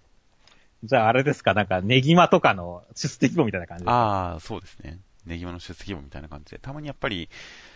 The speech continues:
Speaker 2: あのー、キャラクターの全貌を一旦先に出すことによって、ある種の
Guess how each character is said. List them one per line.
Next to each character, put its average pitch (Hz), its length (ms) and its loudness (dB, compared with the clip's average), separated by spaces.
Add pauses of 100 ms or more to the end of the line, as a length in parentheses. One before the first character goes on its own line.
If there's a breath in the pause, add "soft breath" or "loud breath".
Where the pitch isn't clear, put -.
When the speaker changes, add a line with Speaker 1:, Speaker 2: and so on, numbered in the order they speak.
(140 loud breath)
Speaker 2:
あ 120 220 -2
の 92 520 -8
ー、 87 40 -16
キ 123 100 -2
ャ 120 40 4
ラ 120 40 2
ク - 80 -10
タ 127 80 -6
ー - 20 -4
の 107 100 -6
全 107 240 -6
貌 104 160 -4
を 98 80 -2
一 95 120 -12
旦 101 140 -6
先 101 200 -12
に 92 80 -10
出 90 120 -4
す - 340 -10
こ 87 160 -10
と 90 140 -8
に 82 120 -12
よ 78 100 -10
っ - 20 -12 (220)
て、 110 420 -2 (840)
あ 101 140 -4
る 92 140 -10
種 - 320 -16
の 73 220 -14